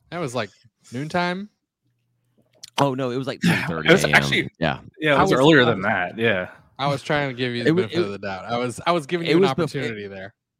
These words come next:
Speaker 3: Yeah.
Speaker 2: it was before bars sell alcohol on Sundays. That's, let's put it that way. That's, that's
Speaker 1: All
Speaker 2: when I
Speaker 1: right.
Speaker 2: was drinking today. Yeah. So, um, this
Speaker 1: Look,
Speaker 2: is
Speaker 1: you
Speaker 2: gonna
Speaker 1: took
Speaker 2: be
Speaker 1: the
Speaker 2: a
Speaker 1: day
Speaker 2: lot
Speaker 1: off
Speaker 2: of
Speaker 1: work.
Speaker 2: fun.
Speaker 1: You're allowed.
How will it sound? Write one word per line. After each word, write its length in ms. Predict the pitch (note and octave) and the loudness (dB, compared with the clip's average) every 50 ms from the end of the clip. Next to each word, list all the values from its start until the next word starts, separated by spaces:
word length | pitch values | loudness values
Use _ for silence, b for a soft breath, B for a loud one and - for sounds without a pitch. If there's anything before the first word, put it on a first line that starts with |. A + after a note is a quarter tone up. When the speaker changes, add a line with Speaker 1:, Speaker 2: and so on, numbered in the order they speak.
| _ _ _ _ | _ _ _ _
Speaker 3:
Yeah. 200 | B2+ B2 G#2 G#2 | -2 0 0 0
Speaker 2:
it 160 | D3 E3 G#3 | 0 0 0
was 160 | A#3+ B3+ A#3+ F3 | 0 0 -2 0
before 460 | G#3 F#3+ D3 - - C#3+ D3 C#3+ A#2+ | -2 -2 -4 -4 -4 -2 -2 -2 -2
bars 500 | F#2+ B2 A#2+ A#2 A#2 A#2 A#2+ A2+ - - _ | -2 -2 0 0 0 -2 -4 -6 -8 -12 _
sell 200 | - A#2+ G#2 - | -8 -8 -6 -6
alcohol 520 | D2 G2+ G#2+ - G#2+ G2+ G2+ A2 F#2+ F2+ | -6 -8 -6 -6 -6 -4 -2 -2 -2 -2
on 100 | F2 E2 | -4 -6
Sundays. 580 | - - E2+ D#2 D2 D2 C2+ A#1+ B1+ - - - | -6 -6 -6 -6 -6 -8 -8 -8 -10 -14 -8 -2
That's, 200 | - G2 F#2+ - - | -2 -2 -2 -2 -4
let's 180 | - G2+ G2 - | -6 -6 -4 -2
put 100 | - F#2 | -4 -4
it 120 | E2 - | -4 -2
that 220 | - D2+ C#2+ G1+ G1+ | -4 -6 -6 -6 -8
way. 300 | B1 A#1 A1+ - - - - | -8 -10 -10 -12 -14 -12 -8
That's, 320 | - F2 E2+ - - - | -8 -6 -6 -8 -8 -2
that's 200 | - F#2 F2+ - - | 0 0 0 0 -2
Speaker 1:
All 80 | E2+ | -4
Speaker 2:
when 60 | E2 | -2
I 80 | D#2+ D#2+ | -2 0
Speaker 1:
right. 60 | D#2 | -2
Speaker 2:
was 80 | D#2+ D2+ | -2 -4
drinking 380 | - D#2+ D#2+ - - D#2+ D2+ | -4 -6 -6 -6 -6 -6 -6
today. 360 | - D2+ C#2 C#2+ B1+ C2 C#2 C#2+ b b b b b b b b b b - - | -4 -4 -2 0 0 0 0 -2 b b b b b b b b b b -2 0
Yeah. 240 | D#2+ D#2 C#2+ - - - - - | 0 2 0 -2 -4 -10 -20 -20
So, 400 | - - D#2+ D2 D2 D2 D2 D2+ | -8 -4 -4 -2 -2 0 0 0
um, 420 | D2 D2 D2 C#2+ C#2+ C#2+ C2+ - _ _ _ - - | 0 0 -2 -2 -4 -6 -8 -12 _ _ _ -6 0
this 20 | |
Speaker 1:
Look, 120 | F2 F#2+ G2 | 0 0 0
Speaker 2:
is 80 | F#2+ | 0
Speaker 1:
you 60 | F#2+ | -2
Speaker 2:
gonna 60 | E2+ - | -2 0
Speaker 1:
took 60 | - | 0
Speaker 2:
be 60 | - | 0
Speaker 1:
the 60 | - C3+ | -2 -2
Speaker 2:
a 20 | |
Speaker 1:
day 80 | D3+ D#3+ | 0 0
Speaker 2:
lot 100 | E2 - | 0 0
Speaker 1:
off 60 | - - | -2 -4
Speaker 2:
of 40 | |
Speaker 1:
work. 140 | - - - | -4 -2 -2
Speaker 2:
fun. 160 | D#3+ - - | 0 0 0
Speaker 1:
You're 100 | D#3 C3+ | -2 -2
allowed. 380 | C3 A#2 G#2 G2+ G2 G2 G2 - | -4 -6 -6 -6 -6 -8 -10 -12